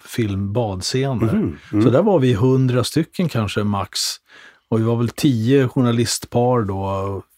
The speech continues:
Speaker 1: producenter som fick, eh, göra de här intervjuerna. Och så st-, hade de återförenat i Street Band.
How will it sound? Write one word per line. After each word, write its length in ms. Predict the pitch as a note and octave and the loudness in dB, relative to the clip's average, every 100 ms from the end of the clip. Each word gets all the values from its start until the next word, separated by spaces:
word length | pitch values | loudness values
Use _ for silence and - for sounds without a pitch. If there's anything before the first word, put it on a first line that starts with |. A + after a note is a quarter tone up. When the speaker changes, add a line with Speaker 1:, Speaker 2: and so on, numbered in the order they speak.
| _ - | _ -12
Speaker 1:
producenter 600 | - G2 - G#2+ G#2+ - G#2 | -8 -6 -2 -2 -2 -2 -4
som 200 | A2 G2 | -4 -6
fick, 400 | G#2 F#2+ - G2+ | -6 -8 -10 -6
eh, 280 | G2 G2 - _ | -6 -6 -8 _
göra 240 | B2 A2+ A#2 | -2 2 2
de 120 | A2 | 2
här 60 | |
intervjuerna. 480 | A2 G2+ G#2 G#2+ A2 | 0 -2 -2 0 -2
Och 80 | G2+ | -2
så 100 | - | -4
st-, 180 | - - | -6 -4
hade 140 | C3+ C#3 | -2 0
de 100 | D3+ | 2
återförenat 600 | B2+ - - C3 C#3 A2+ | 0 -2 -2 0 0 -2
i 100 | G#2+ | -4
Street 320 | - G#2 - | -4 -6 -2
Band. 280 | D3 G#2+ | 0 0